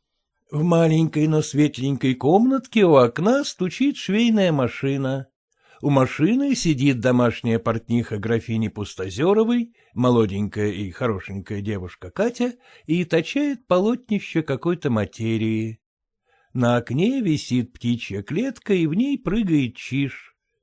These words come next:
У стены стоит опрятная кроватка с белым тканевым одеялом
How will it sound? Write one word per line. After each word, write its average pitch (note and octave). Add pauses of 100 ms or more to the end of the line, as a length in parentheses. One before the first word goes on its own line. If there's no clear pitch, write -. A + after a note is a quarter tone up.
(460)
У C#3
стены C3
стоит B2+
опрятная A2+
кроватка B2+
с B2
белым A2
тканевым G#2
одеялом G#3